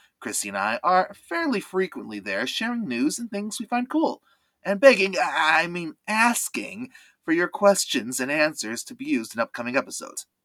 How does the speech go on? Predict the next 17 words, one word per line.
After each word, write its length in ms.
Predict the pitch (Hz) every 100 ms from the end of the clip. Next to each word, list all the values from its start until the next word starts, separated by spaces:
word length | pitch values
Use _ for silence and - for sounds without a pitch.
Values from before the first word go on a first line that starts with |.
| _
Yeah, 200 | 107 90 -
asking. 340 | 90 - - _ -
That's 200 | - -
the 60 |
ticket. 280 | - - - _ _ _ _ _ _ _ _ _
We 240 | 135 170
love 480 | 175 160 185 233 208
hearing 400 | 120 151 170 131
from 160 | 123 110
you 120 | 104
all, 300 | 101 98 104
whether 160 | 120 117
you 100 | 117
have 180 | 107 -
praise, 500 | - 185 185 196 -
constructive 580 | - 190 - 247 247 -
criticism, 580 | 185 175 175 160 175